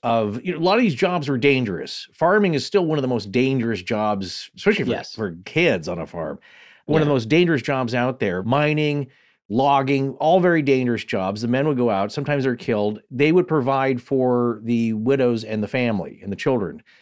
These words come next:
Speaker 1: to keep
Speaker 2: Right.
Speaker 1: them going. 'Cause, uh, a lot of times when that happened, like, well, now you're all in the poorhouse.
Speaker 2: Yeah.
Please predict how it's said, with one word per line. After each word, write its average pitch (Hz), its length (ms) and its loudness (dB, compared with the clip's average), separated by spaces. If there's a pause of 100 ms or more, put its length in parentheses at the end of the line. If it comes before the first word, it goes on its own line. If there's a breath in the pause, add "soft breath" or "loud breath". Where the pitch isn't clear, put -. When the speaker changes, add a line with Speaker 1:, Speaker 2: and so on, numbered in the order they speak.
(400 soft breath)
Speaker 1:
to - 60 -16
keep 101 80 -2
Speaker 2:
Right. - 80 2
Speaker 1:
them 101 120 -2
going. 95 340 2
'Cause, 98 260 -4
uh, 101 320 -2
a - 20 -8
lot 117 220 0
of - 60 -2
times 131 400 -2
when 113 160 -2
that 110 120 0
happened, 113 560 -2
like, 104 240 -4
well, 120 140 -4
now 143 160 2
you're 143 240 2
all 131 160 2
in 131 60 0
the 123 80 0
poorhouse. - 760 -2
Speaker 2:
Yeah. 147 280 -4